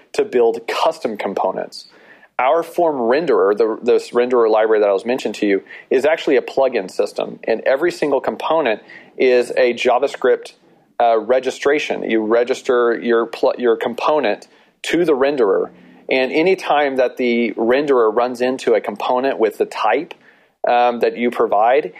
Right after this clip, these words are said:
it calls your controller, it calls your classes, and it basically says, "Okay, you know how to render this, do that." What's great about that is when a developer wants a very customized component,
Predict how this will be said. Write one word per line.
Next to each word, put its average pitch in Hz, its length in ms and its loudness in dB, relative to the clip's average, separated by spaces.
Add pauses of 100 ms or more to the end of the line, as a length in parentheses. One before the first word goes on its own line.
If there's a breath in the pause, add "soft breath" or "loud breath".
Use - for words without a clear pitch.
(160 loud breath)
it 160 180 0
calls 151 360 0
your 135 180 2
controller, 123 640 2
it 117 200 0
calls 120 340 0
your 120 180 2
classes, 117 540 0
and 110 100 0
it 104 80 0
basically 113 360 0
says, 113 220 0
"Okay, 127 320 0
you 117 260 -2
know 156 120 2
how 127 120 0
to 113 80 0
render 113 240 0
this, 101 180 -2
do 127 200 -2
that." 95 300 2 (520 loud breath)
What's 139 180 0
great 196 240 2
about 117 260 0
that 110 220 2
is 117 220 -2
when 127 160 2
a 123 80 0
developer 123 520 2
wants 120 260 -2
a 117 40 2
very 123 300 2
customized 101 800 -2
component, 101 480 -6